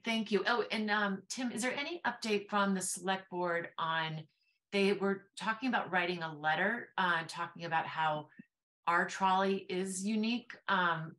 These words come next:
I think in the Commonwealth, you know, in the area. And also, you know, I think we can't emphasize enough that half of our train line that ha-, we only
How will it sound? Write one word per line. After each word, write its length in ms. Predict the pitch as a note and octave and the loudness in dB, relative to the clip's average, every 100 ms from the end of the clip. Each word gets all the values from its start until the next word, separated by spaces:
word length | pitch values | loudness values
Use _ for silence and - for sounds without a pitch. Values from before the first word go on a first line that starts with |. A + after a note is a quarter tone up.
| - | -4
I 80 | E3+ | -2
think 280 | G3+ F#3+ | -2 -2
in 100 | - | -4
the 60 | F#3 | -6
Commonwealth, 640 | F3+ E3+ F3 F3 F#3 F#3 - | -6 -8 -6 -4 -4 -6 -10
you 120 | F#3+ F3 | -6 -6
know, 100 | D#3+ | -4
in 80 | |
the 140 | D#3 - | -6 -4
area. 420 | E3+ E3+ F3+ F#3 - _ _ _ - | -2 0 0 0 -8 _ _ _ -4
And 140 | F#3+ | -2
also, 720 | - A3+ B3 A#3 F#3+ F3+ F3 - _ | 2 2 2 0 2 0 -4 -10 _
you 120 | G3 | -6
know, 60 | F#3 | -2
I 120 | F3 | -2
think 220 | F3+ G3+ - | -2 -8 -6
we 80 | G3+ | -6
can't 320 | - F#3+ F#3 - | -2 -2 -2 -6
emphasize 560 | F#3 F3+ F3 F3+ E3 D#3+ - | -4 -2 -2 -2 -2 -4 -8
enough 560 | E3 F3 A3+ F#3+ E3+ - _ _ _ _ _ | -6 0 2 4 2 -4 _ _ _ _ _
that 360 | G3+ F#3 F3+ - - _ _ _ | 0 2 0 -8 -18 _ _ _
half 440 | - A3+ A#3 - | 0 4 4 4
of 160 | - G3 | -2 0
our 440 | F#3 F3+ F3 F3 - | 4 4 2 -2 -12
train 380 | - G#3 G#3 G3 | -8 -2 0 2
line 400 | E3 D3+ D3 D3 - | 2 0 -2 -8 -6
that 180 | F#3 - | -6 -4
ha-, 260 | - - - _ - | -6 -8 -10 _ -4
we 200 | G#3 A3+ | 0 2
only 500 | A3 G#3 F#3 F3+ | 2 2 2 -2